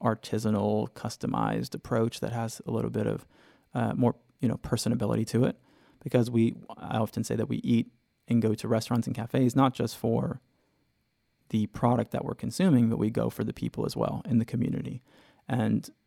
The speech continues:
you know, but maybe that community is the other individuals and customers at the store and, and not really any workers.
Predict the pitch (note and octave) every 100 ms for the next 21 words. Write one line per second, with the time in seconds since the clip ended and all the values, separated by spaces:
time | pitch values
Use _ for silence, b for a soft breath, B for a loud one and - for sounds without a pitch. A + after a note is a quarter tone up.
0 | _ _ A#2+ A2 A#2 A2+ A2 - A#2 A2+
1 | A#2 A#2+ A#2+ B2 A#2+ A2+ A2+ A2 A#2+ A#2
2 | - A2+ - G#2+ A2+ C3+ - C#3 B2 A#2
3 | - A2 G#2+ - A2+ G#2+ G#2+ A2 A2+ A#2
4 | A#2 A2 A2